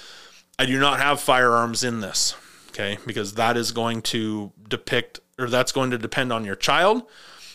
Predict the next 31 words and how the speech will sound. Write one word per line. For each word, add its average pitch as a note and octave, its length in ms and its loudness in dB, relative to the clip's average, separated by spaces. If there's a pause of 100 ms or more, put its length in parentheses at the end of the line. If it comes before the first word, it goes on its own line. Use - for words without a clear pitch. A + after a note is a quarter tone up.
(120)
and C3+ 160 2
that's C3 180 2
going C3 280 -2
to A2+ 100 -8
depend A#2+ 640 -4
on, G#2+ 640 -2 (960)
you A2+ 80 -12
know, G2 160 -8
the, G2+ 140 -4
the G#2+ 200 -6
firearms A2+ 480 2
that G#2+ 140 -6
you G#2+ 80 -10
do A2 160 -4
have G#2 160 -2
available. F2+ 460 -6
Hopefully B2 480 -2
your A2 100 -2
children G#2+ 480 -4
do A#2+ 240 -2
know A2 440 -4 (420)
how A2+ 120 0
to A2+ 60 -6
use A2+ 180 -2
a A#2+ 60 -2
firearm A#2 720 4
if D#3 260 2
you F#3+ 200 2
have D3 180 2
a A#2+ 60 -2
firearm, F2 440 -2